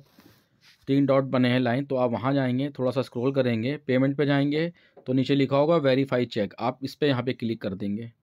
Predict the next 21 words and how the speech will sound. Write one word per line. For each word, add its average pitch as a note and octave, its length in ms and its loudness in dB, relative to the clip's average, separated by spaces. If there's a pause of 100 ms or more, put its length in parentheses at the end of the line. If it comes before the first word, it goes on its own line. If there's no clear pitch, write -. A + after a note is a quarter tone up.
(600)
तो A2+ 220 -2
ये A2+ 180 -2
थोड़ा A#2+ 200 -2
सा B2 100 -2
पेज B2 240 -2
लोड A2+ 240 -2
होगा, A#2+ 340 -4 (280)
फिर A#2+ 120 -4
हम B2 80 0
नीचे A#2+ 280 0
आते A2+ 240 -2
हैं। C3+ 260 -4 (520)
तो A#2 60 -8
देखिए B2 320 0
यहाँ C3 280 0
पर B2+ 120 -2
हमारा B2 260 0
लिखा A#2 300 -2
है B2+ 200 -4
"आईडी A#2+ 200 -2
वेरिफिकेशन A#2+ 760 -2